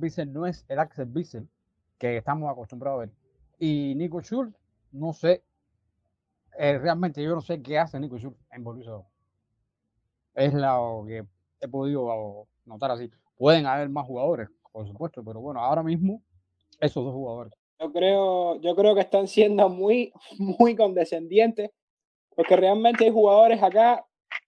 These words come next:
Speaker 2: que no los veo con nivel ahora mismo para estar en Borussia Dortmund. No entiendo qué hace Roman Bürki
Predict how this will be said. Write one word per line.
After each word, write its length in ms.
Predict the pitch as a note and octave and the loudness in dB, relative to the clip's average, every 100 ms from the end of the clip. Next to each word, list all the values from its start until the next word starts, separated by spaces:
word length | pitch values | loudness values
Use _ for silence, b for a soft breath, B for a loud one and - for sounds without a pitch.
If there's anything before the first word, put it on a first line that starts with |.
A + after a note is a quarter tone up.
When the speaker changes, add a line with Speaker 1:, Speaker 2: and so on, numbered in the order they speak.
| - - - - _ - - - | -14 -10 -10 -10 _ -20 -2 6
Speaker 2:
que 140 | G3+ | 8
no 140 | A3+ | 10
los 180 | A#3+ G3+ | 8 6
veo 220 | A3 A3+ | 6 4
con 140 | G3 F#3+ | 4 4
nivel 340 | F#3 G#3 G#3 - | 6 6 4 4
ahora 240 | F#3 G3 | 6 6
mismo 260 | G3+ G3 F3 | 2 -2 2
para 140 | E3+ | 2
estar 180 | - G3 | 2 0
en 80 | F3+ | 2
Borussia 300 | F#3 F#3 F#3 | 0 2 0
Dortmund. 260 | F#3 F3+ | -2 -2
No 80 | G#3 | 0
entiendo 460 | A3+ A#3 A#3+ A3 F#3+ | 2 2 2 4 4
qué 80 | |
hace 220 | A3 A3 F#3 | 4 4 2
Roman 360 | G3+ G#3+ F#3+ | 2 0 4
Bürki 420 | F#3+ A#3 - A#3 | 4 4 2 -10